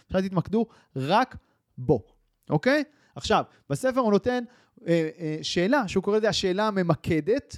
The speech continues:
אוקיי? שעוזרת לנו להבין מה זה הדבר האחד, אוקיי? עכשיו, אפשר לשאול את השאלה הזאת על כל תקופה של זמן. מה הדבר האחד השנה? מה הדבר האחד הרבעון? מה הדבר האחד החודש? מה הדבר האחד השבוע? מה הדבר האחד היום?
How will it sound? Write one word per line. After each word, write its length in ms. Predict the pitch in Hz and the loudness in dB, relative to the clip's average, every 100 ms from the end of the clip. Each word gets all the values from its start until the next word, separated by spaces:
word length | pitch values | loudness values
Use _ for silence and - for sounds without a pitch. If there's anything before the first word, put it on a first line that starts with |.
| - | -10
אוקיי? 360 | - - 269 294 | -6 0 2 2
שעוזרת 440 | 214 180 214 262 | 0 -2 -2 -2
לנו 200 | 254 233 | -2 0
להבין 420 | 214 190 175 254 220 | -2 -2 -4 -6 -2
מה 140 | 208 | 0
זה 100 | 214 | 0
הדבר 340 | 180 170 180 | 0 0 2
האחד, 440 | 165 147 - - 131 | 2 0 -2 -10 -10
אוקיי? 200 | 147 220 | 0 0
עכשיו, 200 | - 151 | 2 0
אפשר 160 | 220 | 0
לשאול 240 | 226 233 233 | -2 -2 -2
את 60 | |
השאלה 320 | 214 202 190 262 | -2 0 0 0
הזאת 200 | 269 226 | -2 -4
על 120 | 180 | -4
כל 160 | 311 311 | -4 -4
תקופה 280 | 339 320 294 | -4 -4 -2
של 140 | 294 | -4
זמן. 280 | 233 262 247 - _ _ - _ 175 | -2 0 -2 -6 _ _ -20 _ 0
מה 100 | 190 | 2
הדבר 220 | 185 185 | 2 2
האחד 380 | 175 160 160 143 | 0 0 -2 -4
השנה? 420 | - 170 277 262 - _ - | -6 -4 -2 -2 -6 _ -10
מה 80 | 156 | -4
הדבר 240 | 160 165 | 0 0
האחד 300 | 156 165 156 | 0 0 0
הרבעון? 540 | 160 175 220 269 247 | 0 -2 0 0 0
מה 100 | 170 | 0
הדבר 240 | 139 143 143 | 0 2 0
האחד 260 | 139 170 | 0 0
החודש? 400 | 202 269 247 220 | 0 0 -2 -2
מה 100 | 165 | -2
הדבר 220 | 143 143 147 | -4 -4 -6
האחד 260 | 135 156 | -4 -4
השבוע? 440 | 185 233 226 285 214 | -2 -4 -2 -2 -2
מה 100 | 165 | -4
הדבר 260 | 160 165 | -2 -2
האחד 300 | 165 185 165 | -2 -4 -2
היום? 380 | 170 226 311 | -2 0 -2